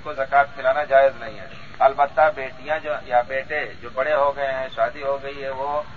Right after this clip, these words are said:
اپنا کام الگ کر رہے ہیں، ان کو دے سکتے ہیں، ان کو دے سکتے ہیں۔ بڑے ہو گئے لیکن یہ ہے کہ ان کو تنگی ہے یا ان کے بچے،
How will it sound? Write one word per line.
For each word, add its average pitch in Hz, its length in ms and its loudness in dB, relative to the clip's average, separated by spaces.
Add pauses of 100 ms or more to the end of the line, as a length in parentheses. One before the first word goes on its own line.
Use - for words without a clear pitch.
(200)
اپنا 135 280 4 (100)
کام 143 220 2
الگ 147 280 2
کر 139 180 -2
رہے 143 240 -2
ہیں، 170 180 0 (440)
ان 170 160 -6
کو 160 120 -2
دے 131 140 -2
سکتے 107 340 -12
ہیں، 90 200 -14 (200)
ان 151 160 -12
کو 160 100 -2
دے 139 160 0
سکتے 113 300 -12
ہیں۔ 110 80 -14
بڑے 156 200 2
ہو 151 220 2
گئے 165 140 2
لیکن 156 280 -12
یہ 151 100 -4
ہے 151 140 0
کہ 160 60 -14
ان 156 180 -12
کو 160 80 -8 (100)
تنگی 151 360 -6
ہے 190 180 8 (680)
یا 160 200 8 (100)
ان 156 200 -10
کے 165 140 -6
بچے، 175 460 -2